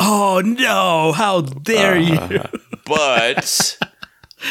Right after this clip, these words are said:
Speaker 2: as an elder kind of parent now, I really connected in season one when she lost Will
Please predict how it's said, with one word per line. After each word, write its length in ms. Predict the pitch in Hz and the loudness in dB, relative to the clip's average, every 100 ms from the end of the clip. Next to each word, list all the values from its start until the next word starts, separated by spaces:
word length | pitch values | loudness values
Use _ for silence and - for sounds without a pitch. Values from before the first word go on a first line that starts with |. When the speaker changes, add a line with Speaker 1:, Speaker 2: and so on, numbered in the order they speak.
| - - - | -4 -6 -2
Speaker 2:
as 420 | 104 123 135 131 | 0 0 0 0
an 120 | 123 | -2
elder 600 | 87 113 123 110 120 113 | 0 0 0 0 0 -2
kind 200 | - 113 | -2 -4
of 120 | 90 | -4
parent 440 | - 120 110 95 - | -4 -2 -2 -2 -4
now, 580 | 80 80 80 80 101 - | -2 0 0 -2 -4 -4
I 100 | 85 | -4
really 320 | 92 101 107 | -2 0 -2
connected 440 | 101 104 92 - 87 | -2 -4 -4 -4 -6
in 100 | 80 | -4
season 520 | - 98 92 92 85 | -2 -2 -2 -4 -4
one 440 | 87 90 90 87 | -2 0 -2 -4
when 220 | 80 80 78 | -4 -4 -4
she 220 | - 85 | -4 -2
lost 360 | 90 90 85 | 0 -2 -4
Will 560 | 87 85 80 78 80 | -4 0 2 0 -2